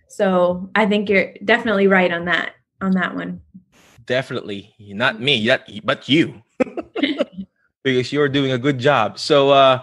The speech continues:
Speaker 2: uh, let's show this. Uh, I guess that's your video, right?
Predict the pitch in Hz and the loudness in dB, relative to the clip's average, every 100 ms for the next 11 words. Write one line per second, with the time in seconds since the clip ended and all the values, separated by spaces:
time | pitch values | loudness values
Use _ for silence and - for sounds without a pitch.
0 | - - _ _ 170 156 151 147 151 339 | -8 -20 _ _ 4 6 8 6 2 -4
1 | - - 202 180 127 120 - 131 123 110 | -10 -4 -2 0 0 -2 -8 -2 0 0
2 | 104 107 _ _ _ 104 120 123 120 - | -2 -8 _ _ _ -6 -4 0 -2 0
3 | 113 101 101 123 107 101 92 101 101 107 | -4 -2 -2 -2 -2 -6 -4 -2 0 0